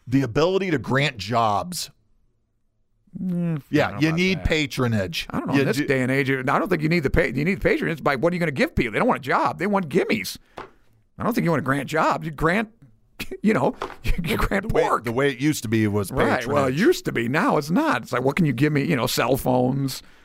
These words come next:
Speaker 2: Uh, don't take away my Social Security, my disability, whatever. But, but I'm just saying, I, I just object to you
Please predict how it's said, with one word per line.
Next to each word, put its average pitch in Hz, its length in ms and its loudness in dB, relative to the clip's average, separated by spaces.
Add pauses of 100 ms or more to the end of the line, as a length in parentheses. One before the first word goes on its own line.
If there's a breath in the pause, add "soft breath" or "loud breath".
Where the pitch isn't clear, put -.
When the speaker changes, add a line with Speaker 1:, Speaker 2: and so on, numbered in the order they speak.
(180 soft breath)
Speaker 2:
Uh, 101 400 2
don't 139 220 -2
take 156 140 2
away 156 80 2
my 151 100 -4
Social 151 300 0
Security, 143 720 2
my 110 240 0 (240)
disability, 120 580 0
whatever. 101 420 -2
But, - 120 -16 (640 soft breath)
but 139 80 2
I'm 151 80 2
just 185 160 0
saying, 175 180 2
I, 143 160 0
I 139 80 0
just - 200 -2
object 139 360 0
to 127 100 -6
you 131 240 -2